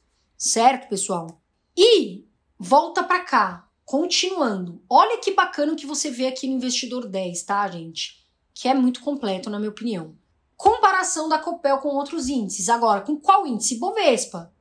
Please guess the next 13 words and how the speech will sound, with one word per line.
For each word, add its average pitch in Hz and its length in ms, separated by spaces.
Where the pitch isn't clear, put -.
Por 403 160
quê? 202 420
Ações, 330 640
a - 40
gente 277 160
compara 254 360
com 247 120
o - 20
índice 247 260
Bovespa. 208 480
Olha 359 240
lá, 226 200
Copel, 214 760